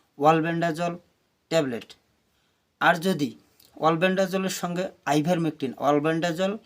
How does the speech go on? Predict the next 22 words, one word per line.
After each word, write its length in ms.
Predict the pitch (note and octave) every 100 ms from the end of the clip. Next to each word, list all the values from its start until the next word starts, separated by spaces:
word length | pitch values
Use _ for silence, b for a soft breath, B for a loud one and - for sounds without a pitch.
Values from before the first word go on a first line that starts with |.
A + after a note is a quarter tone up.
| b b _
with 240 | E3 G3 G3 - _ _ D3 D3+
ivermectin 580 | D3+ F3 F3 - F3 E3+ E3+ _ _ _ _ _ _ _ -
থাকে, 300 | D#3+ - A#2 - _
তাহলে 300 | - - E3+
কিন্তু 200 | E3+ G3
আরও 240 | G3+ D3 F#3
বেটার 340 | D#3+ D#3+ E3+ E3+
রেজাল্ট 260 | E3 D3 C3
আসবে, 220 | A#2+ G#2+ A2 _ _ _ _ _ -
তাহলে 280 | B2 C#3+ F3+ A3
গরুটির 480 | F3+ D#3 D3 F3+ A3+ - b b
আরও 220 | - C#3 E3+ - _ -
বেটার 260 | D3 F3+ F3 D#3+
রেজাল্ট 240 | C3+ B2 A2+
আসবে। 220 | A2+ G#2 - _ -
আমি 100 | F#3
সমস্ত 440 | G3 - G#3 A3 - A3+
কৃমির 300 | - G3+ G3+
ডোজ 180 | E3+ F#3+ E3+
নিয়ে, 240 | F#3+ G3+ G#3 b b -
সমস্ত 340 | D#3 F3+ - G3
মেডিসিন 480 | F3+ D#3+ D#3+ -